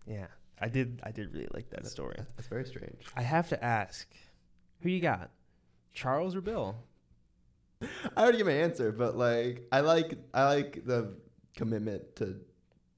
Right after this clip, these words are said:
Speaker 2: having people, give people, yeah, like, get rid of, get rid of the homeless per-, st-, statistic.
Speaker 1: Okay.
Speaker 2: H-, how do you say it? Like, get rid of the
Speaker 1: Um,
Speaker 2: homelessness. Ho-, the ho-, get rid of the homelessness issue.
Speaker 1: Affordable housing, and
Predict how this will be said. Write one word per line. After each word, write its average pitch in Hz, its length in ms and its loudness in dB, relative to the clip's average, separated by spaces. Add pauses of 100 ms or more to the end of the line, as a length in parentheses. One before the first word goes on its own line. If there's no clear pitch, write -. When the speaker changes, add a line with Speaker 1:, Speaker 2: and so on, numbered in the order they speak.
(220)
Speaker 2:
having 117 220 -2
people, 104 180 -4 (100)
give 113 120 -6
people, 107 320 -6
yeah, 113 240 -10
like, 123 100 -12 (140)
get - 100 -2
rid 113 120 0
of, 120 120 -4 (420)
get 117 120 -4
rid 113 60 -2
of 110 60 -4
the 110 60 -2
homeless 110 400 -6 (340)
per-, - 100 -12 (480)
st-, 123 340 -10
statistic. - 520 -14 (540)
Speaker 1:
Okay. 185 240 -6 (100)
Speaker 2:
H-, 175 100 -6
how - 80 -6
do 202 40 -2
you 202 60 -4
say 175 220 -6
it? 127 160 -6 (140)
Like, 127 280 -8 (760)
get 147 160 0
rid 156 140 0
of 156 60 0 (240)
the 147 80 2
Speaker 1:
Um, 143 80 0
Speaker 2:
homelessness. 139 680 0 (180)
Ho-, 180 240 2
the 147 60 2
ho-, 151 280 0
get 185 140 8
rid 185 80 2
of 180 40 0
the 175 80 4
homelessness 170 560 0 (160)
issue. 139 400 -2 (160)
Speaker 1:
Affordable 196 500 8
housing, 139 600 4
and 120 480 -2